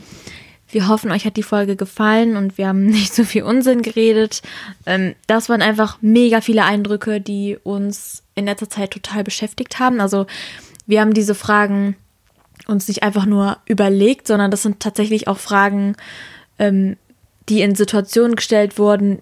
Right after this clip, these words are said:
die Anna-Maria und ich im Nachhinein dann wirklich noch lange besprochen haben und uns darüber geärgert haben und wirklich auch lange irgendwie gebraucht haben, um jetzt so humorvoll darüber zu reflektieren. Also wir waren eigentlich eher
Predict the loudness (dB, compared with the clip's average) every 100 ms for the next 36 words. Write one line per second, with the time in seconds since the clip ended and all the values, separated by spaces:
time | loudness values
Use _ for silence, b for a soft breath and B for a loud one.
0 | -6 -2 0 2 2 2 4 4 2 0
1 | -2 0 0 0 -2 0 0 0 -2 -2
2 | 0 0 0 -2 -2 -4 -4 -2 0 0
3 | -2 -8 -6 -6 -8 B B B B 2
4 | 2 2 2 2 4 2 2 0 2 -2
5 | -4 -6 -6 -8 -14 B B B B -16
6 | -2 -2 0 0 0 0 -6 0 2 2
7 | 2 2 2 0 0 -2 0 0 0 0
8 | 0 0 0 -6 -2 0 2 2 0 -4
9 | -14 _ _ -10 -2 2 4 2 0 -4
10 | _ -12 -4 0 2 4 2 0 0 0
11 | 0 2 0 -2 -4 -4 -6 -4 -4 -2
12 | -2 -4 -4 0 0 0 -2 -4 -4 -4
13 | -2 0 2